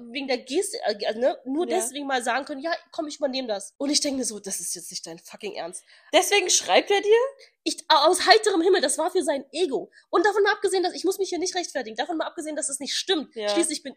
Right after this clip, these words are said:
Speaker 1: ich zu ihm hingefahren,
Speaker 2: Ja,
Speaker 1: ständig,
Speaker 2: what the
Speaker 1: ja,
Speaker 2: fuck, ne?
Speaker 1: ne? Und er gesagt hat, „Mach dir keine Sorgen“ und so. Davon mal abgesehen, dass ich auch mit, natürlich die Hälfte immer bezahlt habe oder in den Einkauf, wenn ich dort
Speaker 2: Ja,
Speaker 1: drei Tage,
Speaker 2: ja.
Speaker 1: vier Tage verbracht habe, ist ja auch scheißegal.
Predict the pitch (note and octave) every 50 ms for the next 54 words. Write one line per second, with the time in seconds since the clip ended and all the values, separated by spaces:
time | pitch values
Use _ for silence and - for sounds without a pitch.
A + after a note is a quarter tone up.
0 | _ _ D4+ F#4 F4+ - - - D4+ C4 C4 B3+ C#4 F4 F4+ D#4+ B3+ - - G#3
1 | G3 A3 G3 F3 F3 F3+ F3+ F#3 F#3+ G3+ G#3 A3 A3+ B3 - - C4+ A3+ G3+ G#3
2 | - A#3 A#3+ - - - G3 E3+ E3+ F#3 B3 C#4 C4 B3 C4 D4+ F4 - - _
3 | _ _ _ _ - C#4+ C#4 C4 - - _ - C#4 D#4 D4+ C#4+ C4+ B3 C#4 B3+
4 | - C#4 A#3+ - B3 C4 - - C4 B3+ - A#3+ A#3 A#3 A3 G3+ C4+ E4+ F4 C#4+
5 | A#3+ A3+ G#3+ A3+ A3+ A#3 - _ _ _ - C4+ D4 D4+ D#4 D#4 D4 D4+ - E4
6 | C#4 D#4+ C#4 C4+ - A#3 A3 - G#3+ G#3 A3 B3 B3+ - - _ - A#3+ A3+ -
7 | - F4 B4+ A4+ - - - B3 B3+ B3 B3+ - C4+ A#3+ G#3+ F#3 G#3+ - A#3+ C#4
8 | F#4 F4+ D4 A3+ B3+ G#3+ G3+ G3+ F#3 - - - G4 - F#4 C4 - G#3+ G#3+ G3+
9 | G#3+ - A3 A3 G#3+ G#3 G#3 G#3 G#3 G#3+ G#3 G#3 G#3+ G#3+ G#3+ A#3+ G#3 - A3 G#3
10 | G#3 - G3+ F#3+ - B3+ D4 - - B3+ A#3 A#3 - - - - _ _ F4 F4+
11 | F#4 G4 D4+ D4+ D4 - B3+ C4+ C4 - A#3 G3+ A3 A#3 C#4+ D4 A3